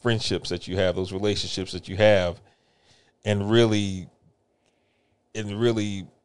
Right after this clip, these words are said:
um, take, you know, take heed of the value, take all, all the value that you can out of them, because shit, the, the alternative is <laughs> living in that bubble, and that bubble is not fun.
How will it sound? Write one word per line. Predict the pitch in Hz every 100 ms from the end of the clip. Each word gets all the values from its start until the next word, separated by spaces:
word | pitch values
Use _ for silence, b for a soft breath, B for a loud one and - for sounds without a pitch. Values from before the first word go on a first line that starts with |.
| -
um, | 95 90 85 82 - _ _ _ _ _ _ _ _ _ _ _ _ _ _ _ _ _ _ _
take, | - 131 - _
you | 123
know, | 110 95
take | 131 113
heed | 127 117
of | 98
the | 95
value, | 104 107 101 82 85
take | - 117 -
all, | 104
all | 73 110
the | 104
value | 101 101 98
that | 87
you | -
can | - 101 87
out | 85
of | 85
them, | 85 82
because | 85 92 85 80 - - _ _ _ _ _ _ _ _ -
shit, | - 117 107 - _ 92
the, | 98
the | 95 95
alternative | 92 147 170 113 101 95
is | 92 - -
<laughs> |
living | 139 117
in | 104
that | 95 98
bubble, | 123 110 87 - b b _
and | 95
that | 95 87
bubble | 104 95 87
is | 69
not | 87 -
fun. | - 80